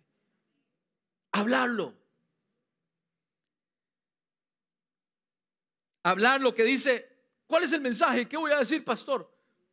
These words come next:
Pues no digas ninguna otra cosa más que el libro de San Juan tres dieciséis.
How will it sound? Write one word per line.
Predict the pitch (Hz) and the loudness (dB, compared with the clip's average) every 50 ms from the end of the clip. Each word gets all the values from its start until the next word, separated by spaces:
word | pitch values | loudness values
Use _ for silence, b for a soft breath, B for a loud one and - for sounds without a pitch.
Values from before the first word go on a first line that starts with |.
| _ _ _ | _ _ _
Pues | - 214 214 202 | -2 -2 -2 0
no | 196 214 247 277 | -2 -4 -4 -4
digas | 285 285 285 277 285 277 262 269 - - | -4 -4 -4 -2 -2 -4 -4 -6 -12 -16
ninguna | - 180 190 196 196 202 202 277 320 311 302 | -12 -10 -10 -8 -8 -8 -8 -6 -6 -6 -8
otra | 311 - 277 269 - | -6 -6 -8 -8 -8
cosa | 294 277 240 240 262 | -8 -10 -10 -10 -8
más | 233 214 220 226 220 | -8 -6 -6 -8 -8
que | - - 185 147 - _ _ _ _ _ _ _ _ _ _ _ | -8 -8 -8 -8 -10 _ _ _ _ _ _ _ _ _ _ _
el | - 156 147 | -16 -14 -10
libro | 180 208 226 247 240 | -10 -10 -8 -8 -6
de | 214 175 | -8 -8
San | - - 160 156 | -8 -12 -16 -16
Juan | - 220 240 240 233 | -12 -10 -10 -10 -10
tres | - 196 196 | -10 -12 -12
dieciséis. | 185 208 208 196 - 208 170 - 240 240 240 233 _ _ _ | -12 -14 -16 -18 -18 -20 -20 -20 -20 -20 -20 -20 _ _ _